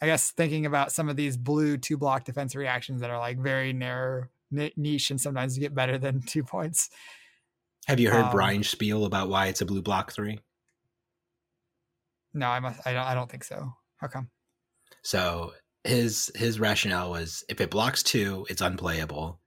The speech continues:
Speaker 2: If it's a yellow, it's unplayable. So modifying it or making it any worse makes it so that it's basically just a non-functional card. So it has to be a blue block three in order for it to actually see play. What are your thoughts on that?
Speaker 1: So I guess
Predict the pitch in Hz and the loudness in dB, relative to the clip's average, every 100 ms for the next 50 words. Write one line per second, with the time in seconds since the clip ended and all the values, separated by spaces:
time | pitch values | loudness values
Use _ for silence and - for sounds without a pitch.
0 | - - 85 87 104 110 95 82 87 85 | -10 -6 -4 0 2 2 0 -2 -6 -4
1 | - 80 80 80 - - 147 - _ - | -4 -4 -4 -4 -4 -8 -10 -14 _ -20
2 | - - _ - - 85 76 73 71 - | -20 -20 _ -8 -2 0 -2 -4 -8 -12
3 | _ _ _ _ _ - 104 101 101 107 | _ _ _ _ _ -2 2 2 2 2
4 | 92 90 87 85 92 90 85 82 101 104 | 2 2 -2 -2 -4 -4 -2 0 2 2
5 | 87 80 78 - - 107 85 - 82 92 | 2 0 -2 -6 -6 -4 -2 -2 -2 -2
6 | 80 80 - 82 82 78 80 82 80 80 | -2 -2 -2 -2 -2 -2 -2 -2 0 -2
7 | 82 76 - - 80 78 78 92 104 87 | -2 -6 -6 -6 -4 -2 -2 -2 -2 -2
8 | 76 - 85 92 80 78 - 80 139 - | 0 -2 -2 -2 -4 -4 -6 -4 -6 -8
9 | - 71 76 76 - - 147 - 135 143 | -10 -10 -10 -12 -14 -16 -14 -10 -8 -8
10 | - 120 - - - 95 107 _ _ _ | -10 -12 -12 -14 -14 -14 -16 _ _ _
11 | 73 69 - - 82 71 - - - - | -14 -12 -14 -16 -18 -18 -18 -20 -20 -20
12 | - _ _ _ _ _ _ _ - - | -20 _ _ _ _ _ _ _ -6 2
13 | 226 233 - _ - 202 285 - - | 4 2 -2 _ -2 4 6 6 0